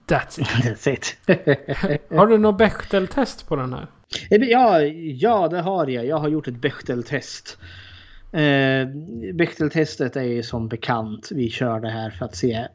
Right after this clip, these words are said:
Speaker 2: om kvinnlig representation i film. Eh, och, eh, vi har ju en tanke, en tes om att skräckfilm är den genre som lyckas bäst.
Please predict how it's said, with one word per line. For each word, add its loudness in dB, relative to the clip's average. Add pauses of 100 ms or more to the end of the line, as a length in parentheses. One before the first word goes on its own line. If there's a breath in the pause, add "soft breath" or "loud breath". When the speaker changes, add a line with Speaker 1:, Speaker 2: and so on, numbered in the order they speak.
Speaker 2:
om 2
kvinnlig 4
representation 0
i 2
film. 0 (840 loud breath)
Eh, 4
och, 0
eh, 0
vi 4
har 4
ju 4
en 0
tanke, 0
en 2
tes 2
om 0
att -8
skräckfilm 0
är -2
den -2
genre 0
som -8
lyckas -4
bäst. -4